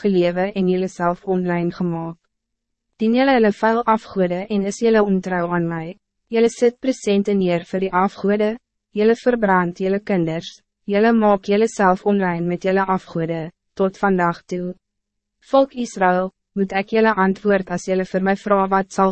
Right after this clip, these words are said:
gebeur? Ek sal julle nie antwoord nie, dit is zeker, so zeker soos ek lewe.'"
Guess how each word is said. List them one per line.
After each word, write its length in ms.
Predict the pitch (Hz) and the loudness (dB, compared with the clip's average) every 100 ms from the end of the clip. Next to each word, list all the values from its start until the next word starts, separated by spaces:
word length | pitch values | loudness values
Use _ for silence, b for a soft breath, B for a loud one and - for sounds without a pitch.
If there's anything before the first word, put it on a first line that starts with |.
| 185 | -2
gebeur? 480 | 185 180 180 175 175 _ _ _ _ _ _ _ | -4 -2 -2 -4 -10 _ _ _ _ _ _ _
Ek 80 | 247 - | -4 0
sal 180 | 269 233 | 2 4
julle 160 | 247 | 4
nie 140 | 254 269 | 4 2
antwoord 560 | 202 202 185 180 180 | 0 -2 -2 -4 -2
nie, 240 | 190 190 214 _ _ | -2 -2 -4 _ _
dit 160 | 196 202 | -6 -2
is 140 | 214 | -4
zeker, 560 | - 214 208 196 180 180 _ _ | 0 0 0 -4 -6 -8 _ _
so 220 | _ - 220 | _ 0 0
zeker 400 | - 208 196 190 | 2 -2 -2 -6
soos 240 | - 202 | -4 -4
ek 200 | 190 185 185 | -6 -6 -2
lewe.'" 440 | 175 175 185 185 | -2 -2 -6 -10